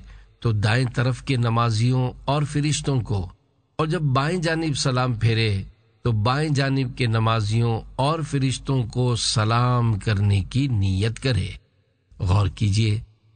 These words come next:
جب ہم نماز میں سلام پھیرتے وقت فرشتوں کو سلام کرنے کی نیت کر کے انہیں سلامتی کی دعا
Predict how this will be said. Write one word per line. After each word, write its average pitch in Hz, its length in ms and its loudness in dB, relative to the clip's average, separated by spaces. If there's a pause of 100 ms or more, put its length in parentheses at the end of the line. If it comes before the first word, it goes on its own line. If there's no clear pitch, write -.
(120)
جب 156 200 0
ہم 165 120 -2
نماز 160 360 2
میں 190 140 -2
سلام 160 420 0
پھیرتے 135 420 0
وقت 113 260 -2 (520)
فرشتوں 117 640 0
کو 131 240 -2
سلام 123 480 0
کرنے 120 320 0
کی 113 180 -2
نیت 139 540 2
کر 131 140 -2
کے 123 300 -2 (100)
انہیں 120 260 2
سلامتی 113 720 0
کی 135 160 -4
دعا 123 320 0